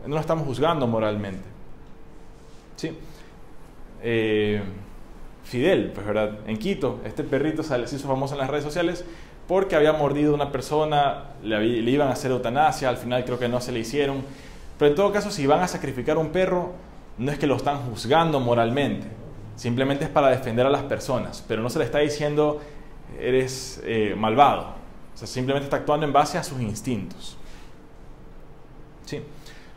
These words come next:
Los seres humanos ya los juzgamos de manera distinta. O sea, eh, si creemos que la persona tenía, tiene una responsabilidad moral si comete un crimen, especialmente un crimen violento. Entonces hay que preguntarnos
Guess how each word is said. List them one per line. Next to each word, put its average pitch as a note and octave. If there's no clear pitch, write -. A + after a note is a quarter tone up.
Los B2+
seres G3
humanos F#3+
ya D#3
los A#2
juzgamos D3+
de D3+
manera C3
distinta. C3+
O G#2
sea, B2
eh, A2
si D3+
creemos C#3+
que B2
la A2+
persona A#2
tenía, B2+
tiene E3
una C#3+
responsabilidad A#2+
moral C3+
si B2
comete A2+
un A#2+
crimen, D3
especialmente A#2
un A#2
crimen A#2+
violento. A2
Entonces C3+
hay E3+
que F3+
preguntarnos E3+